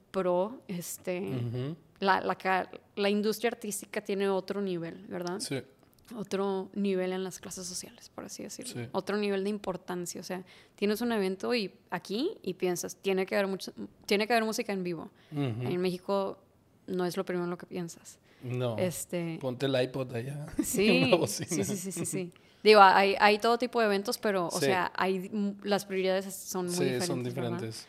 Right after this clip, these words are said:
Speaker 2: Ujú.
Speaker 1: Este, y luego, por ejemplo, aquí los músicos ve-, me mandan su repertorio y una listita chiquita de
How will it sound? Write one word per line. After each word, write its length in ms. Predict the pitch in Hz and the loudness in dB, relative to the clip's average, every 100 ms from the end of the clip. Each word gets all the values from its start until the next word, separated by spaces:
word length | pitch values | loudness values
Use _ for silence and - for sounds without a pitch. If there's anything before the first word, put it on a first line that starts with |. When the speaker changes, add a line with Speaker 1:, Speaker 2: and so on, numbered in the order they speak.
| 131 | -8
Speaker 2:
Ujú. 240 | 123 120 | -6 -2
Speaker 1:
Este, 680 | 180 - - 180 175 170 - _ _ _ | -4 -4 -8 -4 -4 -4 -8 _ _ _
y 60 | 202 | 6
luego, 160 | 208 | 6
por 120 | 202 202 | 6 2
ejemplo, 320 | 202 196 196 | 2 0 0
aquí 540 | 180 - 196 202 226 - - _ _ _ _ - | -2 -4 -2 -2 -6 -14 -20 _ _ _ _ -4
los 260 | 196 180 | 0 0
músicos 540 | 185 180 196 202 208 - | 0 0 -2 -2 -4 -2
ve-, 220 | 190 190 | -2 -2
me 120 | 196 | 0
mandan 220 | 185 185 190 | 0 0 0
su 140 | 208 | -2
repertorio 800 | 208 190 180 - 185 226 302 370 - - _ _ - | -4 -4 -8 0 0 2 0 -4 -10 -20 _ _ -4
y 560 | 190 185 175 170 165 - _ - | 2 4 4 2 -2 -8 _ -12
una 200 | 185 175 | -8 -6
listita 720 | 180 180 - 180 - 180 180 | -4 -6 -6 -8 -4 -4 -4
chiquita 460 | 180 190 - - 202 | -6 -8 -8 -8 -6
de 240 | 208 - | -6 -8